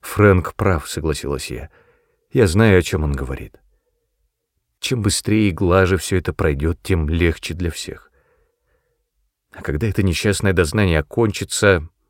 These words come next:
мы забудем о нем, выкинем из головы и все остальные тоже.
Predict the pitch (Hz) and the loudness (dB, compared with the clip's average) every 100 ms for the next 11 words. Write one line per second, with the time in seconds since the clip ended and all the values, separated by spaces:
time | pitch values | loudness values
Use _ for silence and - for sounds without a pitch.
0 | _ 170 110 92 98 113 98 107 95 101 | _ -4 0 0 4 4 4 4 6 4
1 | 92 73 - _ _ _ _ - 143 - | 4 0 -8 _ _ _ _ -4 -4 -2
2 | 113 110 92 80 98 85 107 95 80 113 | 0 2 2 4 4 4 2 0 -2 2
3 | 95 - 85 95 82 - 73 67 | 0 2 -2 0 -2 -4 -10 -10